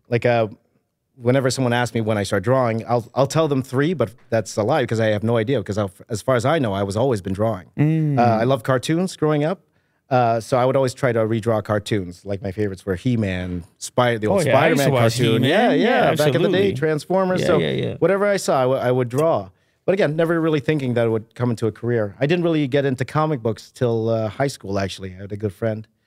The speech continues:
Speaker 1: He was a comic book, uh, collector, and, uh, he really pushed me to start collecting comics. And then I just, I just love what I saw in the nineties. Uh, Jim Lee, the old, uh,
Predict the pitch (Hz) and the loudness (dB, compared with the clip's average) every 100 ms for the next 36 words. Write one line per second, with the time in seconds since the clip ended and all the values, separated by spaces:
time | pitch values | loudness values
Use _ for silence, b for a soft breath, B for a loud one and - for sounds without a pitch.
0 | _ _ _ - 113 101 92 107 107 104 | _ _ _ -4 0 0 -2 -2 0 -2
1 | 101 - 107 101 101 - _ _ - 113 | -6 -4 -2 -2 -4 -10 _ _ -2 0
2 | - 104 120 _ _ _ _ _ _ - | 0 -6 -8 _ _ _ _ _ _ -4
3 | 95 95 85 92 92 104 101 110 - 98 | -2 -2 -4 -6 -2 -2 0 -4 -4 -8
4 | 90 - 95 - _ - 101 95 92 110 | -8 -6 -6 -8 _ -4 -4 -4 -6 -6
5 | 90 - 95 101 107 120 - 107 120 120 | -6 -8 -6 -2 -2 -2 -4 -4 -2 -2
6 | 120 101 95 - 113 90 92 98 104 104 | -2 -2 -4 -2 -2 -2 -4 0 0 0
7 | 104 110 - _ _ _ _ _ 87 87 | -2 -6 -10 _ _ _ _ _ -12 -10
8 | 87 101 101 107 107 101 95 95 95 - | -4 -2 0 -2 -4 -6 -6 -8 -12 -14
9 | 101 95 | -12 -12